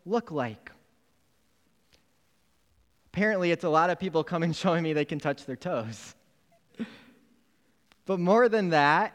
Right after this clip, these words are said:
it means trusting God and his promises, just like Abraham. It means stepping out in faith,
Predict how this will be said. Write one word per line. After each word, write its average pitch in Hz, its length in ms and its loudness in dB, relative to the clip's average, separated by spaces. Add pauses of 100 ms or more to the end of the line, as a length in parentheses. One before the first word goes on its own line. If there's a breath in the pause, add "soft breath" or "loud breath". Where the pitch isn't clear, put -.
it 208 140 0
means 202 320 0
trusting 175 540 -4
God 143 500 0 (680 soft breath)
and 139 120 -4
his 147 180 -6
promises, 131 720 -4
just 123 280 -10
like 117 260 -8
Abraham. 120 680 -12 (320 loud breath)
It 190 80 0
means 185 200 0
stepping 190 640 -4
out 156 320 0
in 139 180 -6 (220)
faith, 143 320 -8